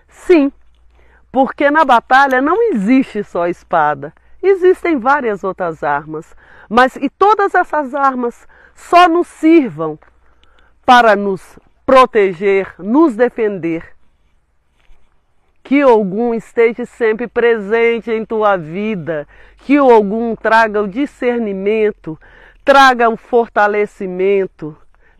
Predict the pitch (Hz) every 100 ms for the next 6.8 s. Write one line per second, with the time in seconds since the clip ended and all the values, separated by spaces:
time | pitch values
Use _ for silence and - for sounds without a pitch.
0 | - 262 269 269 247 233 233 226 - 220
1 | 208 196 185 185 190 190 180 - 139 -
2 | _ _ _ 254 285 269 302 320 330 -
3 | - 302 294 240 180 151 - - - -
4 | - - - - - - - - - -
5 | - - 240 - - 262 254 220 214 233
6 | 226 214 202 196 - 175 220